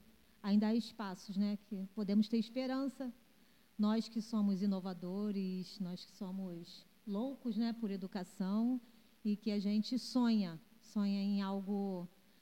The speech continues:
é, inovador para os alunos, para a sociedade, em que eles possam realmente ser protagonistas, e essa escola que promove esse protagonismo aos alunos,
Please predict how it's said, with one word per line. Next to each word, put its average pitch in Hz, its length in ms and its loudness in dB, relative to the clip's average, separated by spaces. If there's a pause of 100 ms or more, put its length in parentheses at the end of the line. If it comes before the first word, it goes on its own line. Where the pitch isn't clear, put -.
(100)
é, 165 720 -6
inovador 226 640 2
para 190 180 -4
os 180 120 -4
alunos, 185 960 -2
para 185 140 -8
a - 20 -8
sociedade, 180 1400 -4 (380)
em 214 140 6
que 220 160 2
eles 214 160 0
possam 233 320 4
realmente 254 640 6
ser 240 180 -2
protagonistas, 208 840 -2
e 214 60 -2
essa 220 220 -4
escola 208 420 -6
que - 100 -8
promove 208 680 -2
esse 208 160 -4
protagonismo 185 680 -2
aos 175 120 -4
alunos, 175 600 -4